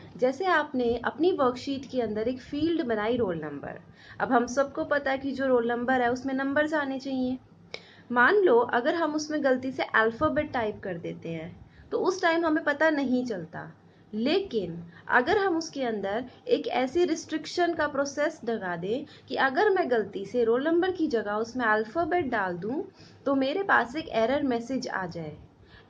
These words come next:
ऐसा एक प्रोफ-, फीचर होता है in Excel जिसको हम क्या बोलते हैं, डेटा वैलिडेशन। तो आज हम इसी चीज़ के बारे में पढ़ेंगे कि कैसे हम एक सेल की वैल्यू को रिस्ट्रिक्ट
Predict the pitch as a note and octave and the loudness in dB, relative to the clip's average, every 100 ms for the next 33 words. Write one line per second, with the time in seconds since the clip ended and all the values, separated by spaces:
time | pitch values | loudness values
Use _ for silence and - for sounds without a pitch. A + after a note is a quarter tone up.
0 | - A#3 C#4+ F#4+ - D4 D4 C4 B3+ B3+ | 2 2 4 0 0 -4 -2 0 0 -2
1 | - A3 C#4+ C#4+ F4+ F#4 D#4 A3 A3 A3 | -8 -4 -2 0 0 2 2 0 0 -2
2 | A#3+ A3 G3+ G3 - - C#4+ A4+ - - | -2 -2 -4 -6 -8 -4 0 -2 -4 -18
3 | - B3+ - E4 D4+ C#4 B3+ A3+ A3 G#3+ | -4 -4 -2 -2 -2 -2 -2 0 0 0
4 | G#3 F#3+ G#3 G#3+ E4+ C#4+ F#3 F3+ A#3+ C4+ | 0 -2 -6 -2 -2 0 -2 -2 0 0
5 | A3 F#3 G#3 A4 B4 - D#3 F#3+ E3+ - | 0 -4 -2 -2 -2 -12 -4 -2 -2 -6
6 | - D#3+ - - - - - C4 C4 D4+ | -14 -16 -18 -20 -18 -2 4 4 4 0
7 | - B3 E4 F4 D#4 D4+ C4+ A#3 G3+ F#3+ | -4 -4 -4 -2 -2 -4 -4 -2 -2 -4
8 | F#3 F#3 F3 E3+ G3 D4+ G#4+ - - C4+ | -8 -8 -6 -6 -4 -6 -6 -12 -6 -4
9 | C#4+ C4+ C4+ F4+ F4 D#4 D4+ - C#4 C#4 | 0 0 0 0 0 0 -2 -4 -2 2
10 | F4+ F4+ D#4 A#3+ F#3+ F#3 F#3 B3+ F#4 - | 4 4 2 2 -2 -4 -4 -2 -4 -6
11 | - - B3+ - - F4+ - | -10 -2 -2 -2 -4 -2 -2